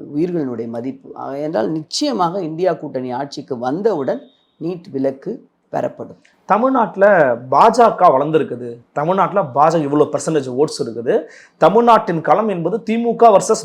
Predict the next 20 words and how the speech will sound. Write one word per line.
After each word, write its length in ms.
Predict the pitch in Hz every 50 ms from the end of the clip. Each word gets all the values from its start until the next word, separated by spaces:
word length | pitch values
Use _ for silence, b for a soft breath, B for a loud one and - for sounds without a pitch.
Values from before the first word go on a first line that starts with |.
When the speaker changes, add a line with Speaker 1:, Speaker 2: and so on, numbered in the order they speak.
| 147
Speaker 2:
பாஜக 400 | 147 143 160 160 151 170 156 - 147 135 123
தான் 180 | 120 135 131 120
அப்படின்னு 300 | 120 123 143 156 160 151 -
சொல்றாரு 380 | 139 120 127 127 120 117 175 240 269 b b b b b b - _
தமிழக 400 | - 151 160 185 202 208 196 185
பாஜக 280 | 147 147 131 - 151 143
தலைவர் 200 | 127 135 127 - 151
திரு 100 | 131 120
அண்ணாமலை 380 | 123 135 147 147 143 127 123 117
அவர்கள். 300 | 117 117 117 120 135 - _ _ _ _
உங்களுடைய 360 | _ - 160 175 165 143 143 135
மதிப்பீடு 400 | 131 151 170 170 - 156 123 117
என்ன? 160 | 110 82 64 - _ _
Speaker 1:
அது 240 | 143 139 127 127 127 123
ஒரு 200 | 127 127 135 151 151
பொழுதும் 520 | 156 165 170 180 185 185 196 226 220 190 165 147 135 127 120 117 113 107 113 _
கவைக்கு 440 | - 143 143 165 208 202 202 - 185
உதவாத 480 | 180 160 160 151 151 165 156 156 151 147
பேச்சுன்னு 460 | - 143 127 123 131 - 123 123 127 120
சொல்லுவாங்க. 460 | - 113 110 110 107 98 82 - -